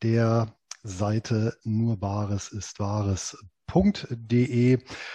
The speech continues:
wo ich, ja, genau zu dem Thema, du hast ja gerade angesprochen, ähm, Hochdividendenwerte blogge. Ich würd's gern ein bisschen weiter fassen. Ähm, Kerngedanke ist tatsächlich das einkommensorientierte oder Cashflow-orientierte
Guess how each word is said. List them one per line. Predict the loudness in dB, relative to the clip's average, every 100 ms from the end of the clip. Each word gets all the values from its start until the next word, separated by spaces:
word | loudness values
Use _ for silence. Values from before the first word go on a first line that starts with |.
| -16 -16 0
wo | 6 6
ich, | 6 2 -2 -4 2
ja, | 4
genau | 6 4 2
zu | 0
dem | 0
Thema, | 2 2 4 4
du | 2
hast | -4
ja | -2
gerade | -2 0
angesprochen, | -2 -2 -2 2 4 4 0 _ _ _ -20 -20 _
ähm, | -4 -2 -2 -4
Hochdividendenwerte | -4 -2 -2 4 4 4 2 -2 0 2 2 2 2 4 4 0
blogge. | -2 -2 0 0
Ich | 0
würd's | -2 2
gern | 4 4
ein | 2 _ _ -2
bisschen | -2 0 0 0 0
weiter | 0 2 4 4 2 -4
fassen. | -6 -2 2 4 2 2 -4 -20 -20 -20 -20 _ _ -12
Ähm, | 0 4 6 6 4 2
Kerngedanke | 4 6 8 6 4 0
ist | -2
tatsächlich | -2 -2 -2
das | -2 -4 -4
einkommensorientierte | 4 6 6 4 2 4 4 0 -6 -6 -2 2 0 0 -2 0 2 0 -2
oder | -2 -4
Cashflow-orientierte | -6 -8 -6 -4 -4 -2 -2 -4 -4 -4 -2 -2 -4